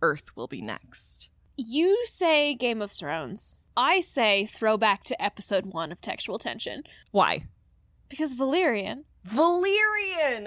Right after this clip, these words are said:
Speaker 1: Oh, okay, yeah. Well,
Speaker 2: Yeah.
Speaker 1: so this is spelled V E L E R I O N.
Speaker 2: Oh, so it's, it's science fiction. Okay,
Speaker 1: Yeah,
Speaker 2: never
Speaker 1: yeah,
Speaker 2: mind,
Speaker 1: yeah.
Speaker 2: we're
Speaker 1: So,
Speaker 2: fine.
Speaker 1: but it remi-, it do-, I'm like,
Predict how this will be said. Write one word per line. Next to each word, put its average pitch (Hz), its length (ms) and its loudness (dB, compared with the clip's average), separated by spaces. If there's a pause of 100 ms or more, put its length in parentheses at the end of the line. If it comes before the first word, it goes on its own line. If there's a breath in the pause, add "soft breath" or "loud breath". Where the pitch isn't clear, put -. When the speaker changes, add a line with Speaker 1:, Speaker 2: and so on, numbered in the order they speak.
Speaker 1:
Oh, 247 280 2
okay, 233 200 0
yeah. 285 180 2
Well, 285 80 4
Speaker 2:
Yeah. 294 300 8
Speaker 1:
so 277 60 4
this 480 180 0
is 508 120 -4
spelled 262 480 2
V 233 320 -10
E 226 300 -4 (140)
L 196 260 2
E 190 260 -2
R 170 420 0
I 165 220 0
O 156 160 -4
N. 156 320 -4 (160 soft breath)
Speaker 2:
Oh, 320 160 8
so 269 160 2
it's, 226 240 0
it's - 180 0
science 180 380 0
fiction. - 340 -10
Okay, 202 120 -6
Speaker 1:
Yeah, 190 100 4
Speaker 2:
never 196 160 0
Speaker 1:
yeah, 180 80 2
Speaker 2:
mind, 147 100 0
Speaker 1:
yeah. 95 140 0
Speaker 2:
we're - 80 -4
Speaker 1:
So, - 160 -2
Speaker 2:
fine. 240 60 4
Speaker 1:
but 254 180 4
it 240 100 4
remi-, 240 320 4
it 240 120 -2
do-, 233 140 4
I'm 202 160 2
like, 196 260 -2